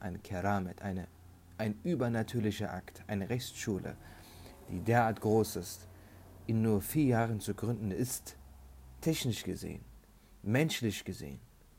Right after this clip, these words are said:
unmöglich. Jedenfalls, Sayyida Nafisa ist auch bekannt für ihre Geschichten. Die Geschichten darüber, wie Muslime,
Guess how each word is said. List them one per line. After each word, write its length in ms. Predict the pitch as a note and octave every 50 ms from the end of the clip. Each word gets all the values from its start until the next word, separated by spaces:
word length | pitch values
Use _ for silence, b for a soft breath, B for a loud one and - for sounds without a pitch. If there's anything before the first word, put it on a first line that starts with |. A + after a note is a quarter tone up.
| - -
unmöglich. 720 | - A2 G#2 F#2+ F#2 F#2 E2 - - - - - - - - - B B B B B B B B B B B B _ - - - - - - - - - - -
Jedenfalls, 640 | - C3 C3+ C#3+ C#3 B2 C3+ C#3 C3 C3+ C3+ - - B B B B B B B B B B B - - -
Sayyida 300 | - - C#3 C3 B2 B2
Nafisa 640 | A#2 A2 - - C3 B2 - - - A2+ B2 B2 B2+ - - _ _ _ _ _ _ _ _ _ _ _ _ _ _ _ _ _ _ _ _ _ _ _ _ _ _ _ _ _ _ _ _ _ _ _ _ _ _ _ _ _ _ _ _ _ _ _ _ _ _ _ _ _ _ B B B B B B B B B B B - -
ist 400 | - B2+ B2 A#2 - - - - - - - - - - _ _ _ _
auch 260 | - G#2+ A2 G#2+ G2+ G#2+
bekannt 400 | - G2+ - - G#2+ G2+ F#2+ -
für 120 | - G#2
ihre 380 | G2 F#2 F#2+ F#2 F2+ F2+ F#2 F#2 -
Geschichten. 680 | - F#2+ - - G2 F#2 - - - - - - - - - - _ _ _ _ - - _ -
Die 100 | G2+ F#2
Geschichten 800 | - G#2 G2+ - A#2 B2+ B2+ - - - A#2+ A#2+ A#2+ A2+ - -
darüber, 500 | A2 G#2+ G#2 G2+ A2 A2 G2+ A2+ A2 G2+
wie 100 | G2 F#2+
Muslime, 720 | F#2 F#2+ F2+ - - F#2+ G2 G#2+ A#2+ A#2+ A#2+ B2 B2 A#2+